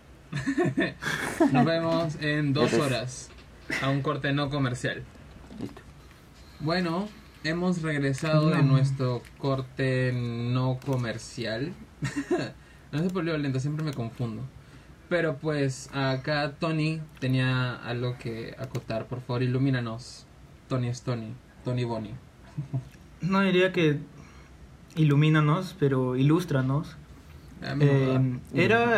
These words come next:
Speaker 3: hacer una mención a este tema que había, que alguna vez he conversado, eh, sobre Marvel y D C.
Speaker 1: Ujú.
Speaker 3: Siendo D C, eh,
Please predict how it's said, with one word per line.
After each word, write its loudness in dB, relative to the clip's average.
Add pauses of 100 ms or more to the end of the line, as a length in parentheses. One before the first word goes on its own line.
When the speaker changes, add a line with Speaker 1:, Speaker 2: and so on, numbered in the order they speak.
Speaker 3:
hacer 0
una 2
mención 4
a 4
este 2
tema 2
que 2
había, 4 (720)
que 4
alguna 2
vez 2
he 2
conversado, 4 (1120)
eh, 0 (1040)
sobre 0 (1000)
Marvel 4 (160)
y 2
D 2
C. 0 (380)
Speaker 1:
Ujú. -2 (100)
Speaker 3:
Siendo 4
D 4
C, 0
eh, 2